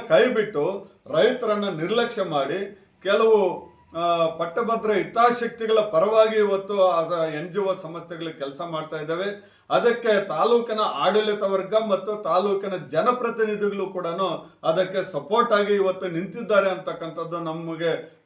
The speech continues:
ಇವತ್ತು ಕಾಣ್ತಾ ಇದೆ. ಹಾಗಾಗಿ ಇವತ್ತು ಪತ್ರಿಕಾ ಮತ್ತು ಮಾಧ್ಯಮ ಮಿತ್ರರಲ್ಲಿ ಮನವಿ ಮಾಡ್ತಾ ಇದ್ದೀವಿ.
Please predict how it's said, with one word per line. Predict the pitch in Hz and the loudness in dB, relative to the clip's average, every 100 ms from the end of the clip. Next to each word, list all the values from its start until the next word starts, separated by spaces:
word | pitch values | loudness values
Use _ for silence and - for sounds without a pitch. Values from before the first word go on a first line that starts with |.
| 156 | -6
ಇವತ್ತು | 160 165 - | -4 -4 -4
ಕಾಣ್ತಾ | - 143 170 175 | -4 -2 0 0
ಇದೆ. | 170 190 196 - - | 2 0 -2 -6 -4
ಹಾಗಾಗಿ | 160 170 180 180 | 0 4 4 4
ಇವತ್ತು | 175 175 196 | 0 -2 -6
ಪತ್ರಿಕಾ | - 156 190 185 196 | -6 -6 -6 -4 -2
ಮತ್ತು | 190 185 | -2 -2
ಮಾಧ್ಯಮ | 180 160 160 180 180 | -2 -2 0 -2 -4
ಮಿತ್ರರಲ್ಲಿ | 170 160 170 175 165 165 | -6 -6 -4 -2 -2 -4
ಮನವಿ | 151 143 175 180 | -4 -4 -2 -2
ಮಾಡ್ತಾ | 180 170 165 170 | -2 -2 -2 -4
ಇದ್ದೀವಿ. | 160 190 214 - - | -2 0 -2 -4 -14